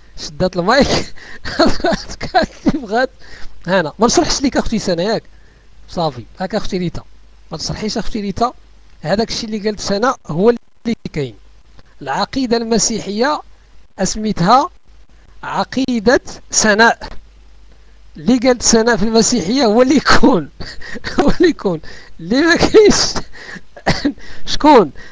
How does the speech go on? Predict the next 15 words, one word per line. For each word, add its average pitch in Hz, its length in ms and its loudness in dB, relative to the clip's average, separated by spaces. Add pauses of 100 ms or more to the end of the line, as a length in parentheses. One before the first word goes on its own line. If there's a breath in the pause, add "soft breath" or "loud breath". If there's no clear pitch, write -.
(120)
لا، 480 180 0
خلي 330 360 2
هذوك 269 260 2
اللي، 247 220 -2
هذوك، 240 300 4
أختي 165 1120 -4
سناء. 175 440 -8 (800)
أنتِ 160 240 -8
قلتي 170 220 -2
بأن 170 240 -4
الردة 165 400 -4
عندكم، - 360 -8 (420)
وبأن 151 340 -8
كاين 180 220 -8
القتل. - 400 -12